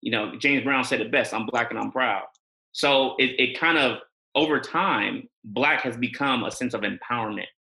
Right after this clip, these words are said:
for, for me, I know for me and my friends at least, right? And some of the people who I socialize with, you know, African American seems just so, like, it just seems so, like,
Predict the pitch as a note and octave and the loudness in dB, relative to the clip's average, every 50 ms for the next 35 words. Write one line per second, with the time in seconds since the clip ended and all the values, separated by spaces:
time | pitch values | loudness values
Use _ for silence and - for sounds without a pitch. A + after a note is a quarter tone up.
0 | _ _ _ - - C3 C3 A#2+ - - D3 D3+ F3+ F#3+ - - C3+ D3 D3+ C#3+ | _ _ _ -4 -2 0 0 0 0 0 0 0 2 2 2 2 2 2 0 -2
1 | C3+ - - - - A#2+ B2 C3+ C3+ B2+ A2+ G#2+ G#2+ A2+ - C3 C3+ B2 G#2 - | -4 -8 -10 -6 -2 2 2 4 2 2 0 0 -2 -2 -2 0 0 0 0 -2
2 | - - G#2 - - - - - - A2+ A2+ A#2+ B2+ B2+ A#2 A2+ - B2+ A#2+ A#2 | -6 -6 -6 -8 -8 -8 -10 -12 -6 -4 -2 0 0 0 -2 -2 -4 -4 -2 -2
3 | A2 - C3 A2+ A2 A2 G#2+ G#2+ G#2+ - - B2 B2+ - A2 A2 G#2 G2+ G#2 - | -4 -4 -6 -6 -4 -4 -2 -2 -2 -2 -2 -4 -4 -2 -4 -4 -4 -4 -4 -4
4 | A2 A2 A2 - _ _ _ _ _ _ _ _ - B2 A#2+ A#2 G#2 - - - | -4 -4 -4 -6 _ _ _ _ _ _ _ _ 0 2 2 2 2 0 0 2
5 | C#3+ D3 - D3 C3 C3+ B2+ G#2+ G#2+ B2 C#3 C3+ C3+ C3+ - A2 A2 A2 A2 - | 0 0 0 0 0 0 0 2 2 2 2 2 0 0 0 0 0 0 -2 -4
6 | - C#3 C3+ C3 A#2+ - - B2 A2+ - - - - C3 B2 B2+ C3 B2+ A#2+ A#2 | -2 0 0 0 0 0 -2 -4 -2 -2 -4 -2 -2 0 2 2 2 2 0 0
7 | A2+ G#2+ G#2+ G#2+ - - - _ _ _ _ _ _ _ _ _ _ _ _ _ | 0 0 -2 -2 -4 -8 -20 _ _ _ _ _ _ _ _ _ _ _ _ _
8 | _ _ _ _ _ - - - - - A#2 A2+ C#3 C3+ - - - - C#3+ C#3 | _ _ _ _ _ -14 -14 -8 -2 -2 -2 0 0 -2 -2 -2 -2 0 2 4
9 | C3+ B2+ A2+ G2+ G2 - - - - _ - - C3+ C3 C3+ C3+ B2+ - G#2+ A2 | 4 2 2 -2 -4 -8 -10 -12 -12 _ -4 0 2 2 2 2 2 2 0 -2